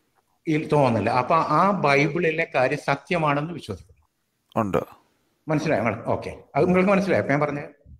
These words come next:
Speaker 2: ആ,
Speaker 1: ആ
Speaker 2: ഓക്കെ, ഇനി
Speaker 1: ബൈബിളിൽ
Speaker 2: പറഞ്ഞു.
Speaker 1: കുറിച്ചിട്ട കാര്യം സത്യമാണെന്ന് ഞാൻ വിശ്വസിക്കുന്നു. ഇതേപോലെ ഇബ്രാഹിമിനെ പറ്റി ബൈബിളിൽ ഇല്ല.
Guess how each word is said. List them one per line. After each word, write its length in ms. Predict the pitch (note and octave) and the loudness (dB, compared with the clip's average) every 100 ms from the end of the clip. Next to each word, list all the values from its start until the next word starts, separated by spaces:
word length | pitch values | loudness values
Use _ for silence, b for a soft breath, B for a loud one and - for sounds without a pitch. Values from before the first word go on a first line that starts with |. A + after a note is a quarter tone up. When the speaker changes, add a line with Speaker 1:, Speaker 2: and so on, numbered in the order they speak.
| _ _ b b | _ _ b b
Speaker 2:
ആ, 40 | G#2+ | 2
Speaker 1:
ആ 220 | G2+ D#3+ | 4 4
Speaker 2:
ഓക്കെ, 120 | F#3 | 4
ഇനി 80 | F3 | 4
Speaker 1:
ബൈബിളിൽ 340 | F3+ G3 A3+ | 6 6 4
Speaker 2:
പറഞ്ഞു. 140 | A#3+ G#3+ | 2 2
Speaker 1:
കുറിച്ചിട്ട 360 | G3 G#3 F#3+ | -2 -2 0
കാര്യം 500 | G3 D#3+ E3 F3 G3+ | 0 2 2 2 0
സത്യമാണെന്ന് 800 | - D#3+ - B3 F3+ C#3+ D#3+ F#3 | -2 -4 0 0 2 2 0 -6
ഞാൻ 260 | F3 C#3+ F#3 | -6 -4 -4
വിശ്വസിക്കുന്നു. 580 | A#2 - F2+ - E2+ F#2+ | -6 -8 -10 -12 -12 -6
ഇതേപോലെ 580 | D3 G#3+ A#3 A#2+ A2+ - B B B B - | 0 2 2 2 0 -4 B B B B -4
ഇബ്രാഹിമിനെ 640 | F3 F3+ A3 A#3+ G#3+ F#3+ F3 | 0 2 4 4 4 2 2
പറ്റി 260 | D#3+ D3+ | 0 0
ബൈബിളിൽ 600 | E3+ C3 C3+ C#3 D3 D3+ | -2 0 0 2 2 2
ഇല്ല. 360 | C#3+ A#2+ G#2+ | 2 2 0